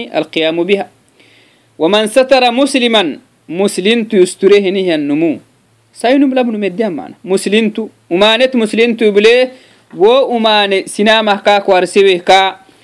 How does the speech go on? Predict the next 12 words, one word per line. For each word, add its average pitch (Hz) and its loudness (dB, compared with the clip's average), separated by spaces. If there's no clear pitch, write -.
yusture 190 2
hine 190 0
hiyannumu, 165 0
ka 175 2
cillise 151 -2
hine 156 0
hiyannumu. 135 -2
Naam. 160 -4
Masalan, 196 0
nun 190 2
zinaba 190 0
hibli. 147 -4